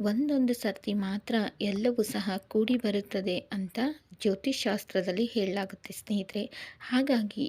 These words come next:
ಈ ಹುಣ್ಣಿಮೆ ತುಂಬಾ ವಿಶೇಷವಾಗಿ ಪ್ರಾಪ್ತಿಯಾಗಿದೆ ಅಂತ ಹೇಳ್ಬೋದು ಸ್ನೇಹಿತರೆ.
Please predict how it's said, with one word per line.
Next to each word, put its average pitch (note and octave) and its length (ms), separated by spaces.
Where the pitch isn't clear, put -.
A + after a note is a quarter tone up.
ಈ A#3+ 180
ಹುಣ್ಣಿಮೆ G#3 460
ತುಂಬಾ C#4 440
ವಿಶೇಷವಾಗಿ G3 880
ಪ್ರಾಪ್ತಿಯಾಗಿದೆ G3+ 760
ಅಂತ F#3 240
ಹೇಳ್ಬೋದು G3 500
ಸ್ನೇಹಿತರೆ. G3 480